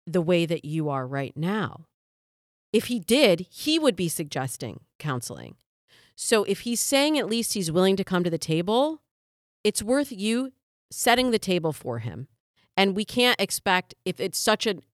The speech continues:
effort to get him to even say, "Yes, I'm open to counseling,"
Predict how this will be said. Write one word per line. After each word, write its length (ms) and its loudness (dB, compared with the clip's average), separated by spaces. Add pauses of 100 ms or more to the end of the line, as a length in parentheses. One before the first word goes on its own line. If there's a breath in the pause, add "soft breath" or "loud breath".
(140)
effort 440 0
to 100 -6
get 240 0
him 180 -2
to 80 -8
even 260 -4
say, 120 -2
"Yes, 300 -2
I'm 140 -2
open 220 -4
to 40 -2
counseling," 440 -4